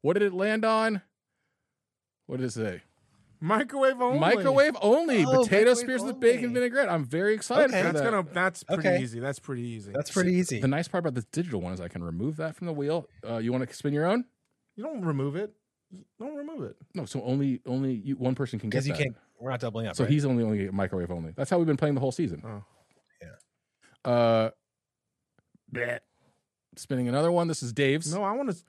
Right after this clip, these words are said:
Speaker 2: that's
Speaker 1: Okay,
Speaker 2: yours.
Speaker 1: mine. This
Speaker 2: I'm
Speaker 1: is mine.
Speaker 2: touching
Speaker 1: This is
Speaker 2: mine.
Speaker 1: mine. Fine, fine, fine, fine, fine, fine. Easy, easy, easy. It's vegetarian or vegan. Who won? John, you have to choose whether I have to make this vegetarian or vegan. It doesn't matter. It is
Speaker 3: It doesn't matter. You're screwed anyway.
Speaker 1: Yeah.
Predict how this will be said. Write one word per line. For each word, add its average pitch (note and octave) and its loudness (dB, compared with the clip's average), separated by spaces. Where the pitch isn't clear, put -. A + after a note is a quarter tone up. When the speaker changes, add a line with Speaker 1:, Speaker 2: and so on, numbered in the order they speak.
Speaker 2:
that's E3 -2
Speaker 1:
Okay, E3 4
Speaker 2:
yours. E3 2
Speaker 1:
mine. A#2+ 0
This D#3 0
Speaker 2:
I'm F3 -2
Speaker 1:
is - -2
mine. E3 2
Speaker 2:
touching C#3+ -4
Speaker 1:
This C3 -2
is - 0
Speaker 2:
mine. G3 -2
Speaker 1:
mine. C3+ -4
Fine, A#2+ -12
fine, A3 -16
fine, G3 -20
fine, - -20
fine, D3 -20
fine. B2+ -16
Easy, C3+ -18
easy, C#3 -18
easy. F#2 -18
It's A2 -8
vegetarian D#3 0
or C3 0
vegan. A#2+ -2
Who F3 -2
won? A3+ -4
John, F3 0
you D#3+ -2
have E3 -2
to D3+ -8
choose F#3 -6
whether D#3+ -4
I D3+ -2
have D3 -4
to D#3+ -12
make D3 -8
this C3+ -6
vegetarian B2+ -4
or A#2 -6
vegan. A#2 -4
It A#2+ -12
doesn't A#2 -6
matter. F#2 -6
It G2 -6
is F2 -10
Speaker 3:
It C3+ -10
doesn't C3+ 2
matter. G#2+ -4
You're G#2+ -8
screwed G#2 -6
anyway. F#2 -8
Speaker 1:
Yeah. G#2 -8